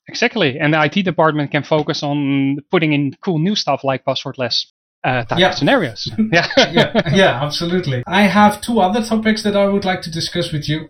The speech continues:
Speaker 2: Privileged identity management and identity protections, they're both P two features of Azure A D.
Speaker 1: Correct, yeah.
Speaker 2: Let's start with privileged identity management.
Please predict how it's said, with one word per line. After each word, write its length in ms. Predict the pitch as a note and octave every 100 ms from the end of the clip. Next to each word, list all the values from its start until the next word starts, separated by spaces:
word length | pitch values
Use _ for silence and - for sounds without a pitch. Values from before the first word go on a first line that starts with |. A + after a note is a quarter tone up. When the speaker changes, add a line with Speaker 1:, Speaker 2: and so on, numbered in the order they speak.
| _ E3
Speaker 2:
Privileged 400 | - A3 A3 G3+
identity 520 | E3+ E3+ G#3+ A3 G3 G3+
management 480 | F#3+ F#3 G3 F3+
and 120 | E3+ E3+
identity 520 | F3 F3+ D#3 D#3 D3+
protections, 520 | D3+ E3 E3 D3 C#3+
they're 220 | D#3 D3+
both 480 | C#3+ F3+ D#3+ - - - -
P 140 | F3+
two 180 | - F#3
features 500 | - G#3+ - A3 -
of 120 | F3+
Azure 280 | F3 F3+ F3+
A 100 | F3
D. 260 | E3+ G#3+ - _ _
Speaker 1:
Correct, 300 | F3+ - - -
yeah. 140 | E3+ - _ -
Speaker 2:
Let's 180 | G3 -
start 240 | G#3 F#3+
with 160 | F#3+ F3
privileged 400 | F#3+ E3+ F3 E3
identity 500 | D#3+ E3+ D3+ C#3+ D3
management. 540 | C#3 C#3 A#2+ B2